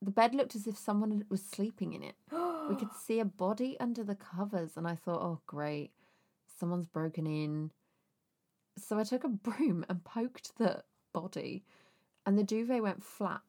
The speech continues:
Speaker 1: as if it had just been
Speaker 2: <gasps>
Speaker 1: made. <sighs> Shit. So we ran back downstairs, and the living room lights were off. Brackets,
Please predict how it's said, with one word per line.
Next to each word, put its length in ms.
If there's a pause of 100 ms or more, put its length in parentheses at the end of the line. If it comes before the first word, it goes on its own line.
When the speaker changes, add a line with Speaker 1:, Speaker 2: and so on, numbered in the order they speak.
(140)
Speaker 1:
as 220
if 160
it 80
had 100
just 180
been 180
Speaker 2:
<gasps> 140
Speaker 1:
made. 260 (960)
<sighs> 40 (1120)
Shit. 220 (1120)
So 100
we 120
ran 340
back 180
downstairs, 720 (120)
and 100
the 40
living 260
room 200
lights 320
were 80
off. 160 (540)
Brackets, 380